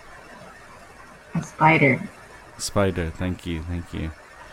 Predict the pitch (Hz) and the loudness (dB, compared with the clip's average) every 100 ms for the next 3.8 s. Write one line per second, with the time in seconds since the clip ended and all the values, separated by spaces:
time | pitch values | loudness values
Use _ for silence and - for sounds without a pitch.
0 | - - - 92 101 101 101 90 - - | -20 -20 -10 -2 2 2 2 -2 -8 -16
1 | - 104 120 123 123 - - 80 76 71 | 2 6 6 6 2 2 0 0 -2 -8
2 | - - - - - - - - - 135 | -14 -20 -20 -20 -20 -20 -20 -14 2 6
3 | 135 120 113 101 90 82 76 | 8 10 8 6 4 0 -4